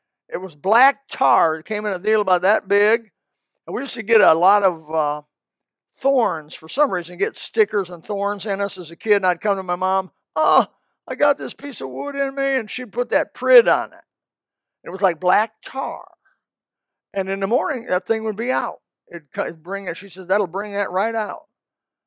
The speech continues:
I have no idea. That's probably stuff causes cancer and every kind of thing. But it, it sure did get rid of the, uh, that was kinda like those figs. The fig stuff he put on there. But who healed Hezekiah?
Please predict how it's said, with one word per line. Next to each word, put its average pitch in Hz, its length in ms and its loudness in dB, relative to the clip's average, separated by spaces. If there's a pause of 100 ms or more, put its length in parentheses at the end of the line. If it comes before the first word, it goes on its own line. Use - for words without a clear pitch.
(300)
I 180 180 -2
have 170 180 -2
no 196 340 -4
idea. 233 600 0
That's 196 180 -2
probably 196 300 0
stuff 196 280 0
causes 175 460 -2
cancer 226 560 -4
and 196 100 -6
every 175 180 -6
kind 208 260 -4
of 202 100 -4
thing. 220 320 -6 (420)
But 165 200 0
it, 220 340 4
it 202 240 -2
sure 247 320 -8
did 214 340 -2
get 208 220 -4
rid 202 260 0
of 208 140 -2
the, 185 300 -4
uh, 156 240 -2 (800)
that 320 140 0
was 247 140 2
kinda 214 160 4
like 214 180 6
those 214 200 -2
figs. 262 600 2 (240)
The 185 140 -16
fig 254 320 -6
stuff 175 340 -2
he 175 60 -6
put 196 220 -8
on 196 160 -4
there. 202 140 -2
But 175 160 -6 (560)
who 359 160 2
healed 277 580 4
Hezekiah? 214 680 2